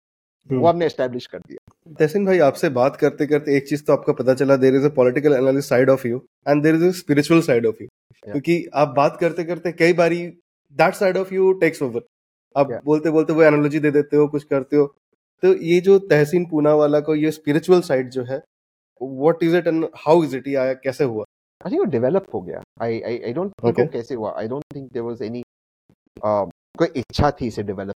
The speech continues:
Speaker 2: करने की, वो अपने आप हुआ। मैं मेडिटेट बहुत करता हूँ, मैं अपनी,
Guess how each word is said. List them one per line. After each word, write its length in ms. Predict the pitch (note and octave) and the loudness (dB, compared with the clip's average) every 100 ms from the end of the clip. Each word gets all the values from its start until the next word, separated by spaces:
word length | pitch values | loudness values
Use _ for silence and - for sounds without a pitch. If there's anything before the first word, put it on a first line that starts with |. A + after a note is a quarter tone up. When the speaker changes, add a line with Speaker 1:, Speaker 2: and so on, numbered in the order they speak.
| - | -12
Speaker 2:
करने 140 | G2 | -12
की, 160 | G2 F3+ | -10 -6
वो 80 | D#3+ | -6
अपने 200 | - A#2+ | -6 -6
आप 120 | A#2 - | -8 -12
हुआ। 160 | - - _ _ _ _ _ _ _ C3+ | -16 -16 _ _ _ _ _ _ _ -4
मैं 80 | |
मेडिटेट 440 | C#3 C3+ D3 E3+ D3+ | -2 0 0 0 -2
बहुत 200 | A2+ A2+ - | -4 -8 -10
करता 220 | - - | -14 -10
हूँ, 180 | C3 C3+ | -10 -10
मैं 120 | A#2 | -12
अपनी, 380 | - A#2+ A#2+ | -10 -12 -12